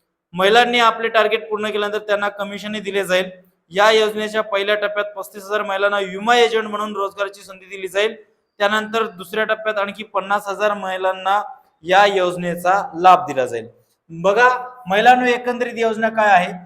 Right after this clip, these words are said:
तुम्हाला तीन वर्ष ट्रेनिंग घ्यावी लागणार आहे. या ट्रेनिंग पिरियड मध्ये देखील तुम्हाला पहिल्या वर्षी सात हजार रुपये, फर्स्ट इयर सात हजार, सेकंड इयर सहा हजार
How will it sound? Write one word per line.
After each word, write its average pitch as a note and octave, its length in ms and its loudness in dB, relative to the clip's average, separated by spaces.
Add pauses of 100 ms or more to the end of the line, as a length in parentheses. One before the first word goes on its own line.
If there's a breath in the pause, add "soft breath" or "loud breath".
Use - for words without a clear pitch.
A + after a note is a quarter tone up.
(260)
तुम्हाला A#3 260 0
तीन B3+ 420 -8
वर्ष A3+ 280 -2
ट्रेनिंग A3+ 460 -2
घ्यावी G#3 260 0
लागणार G3+ 280 0
आहे. G#3 100 -2 (440)
या A3 260 4
ट्रेनिंग A3+ 440 -2
पिरियड A3 320 -2
मध्ये A3 260 0
देखील G#3 480 -4 (420)
तुम्हाला A#3+ 260 6
पहिल्या A#3 420 4
वर्षी A#3+ 460 0
सात A3+ 400 2
हजार A3 220 0
रुपये, A3 380 -2 (500)
फर्स्ट G#3+ 240 -2
इयर A#3 260 -2
सात G#3+ 380 0
हजार, G#3 260 4 (560)
सेकंड G#3+ 440 -4
इयर A3+ 220 0
सहा A3 420 6
हजार G3 380 6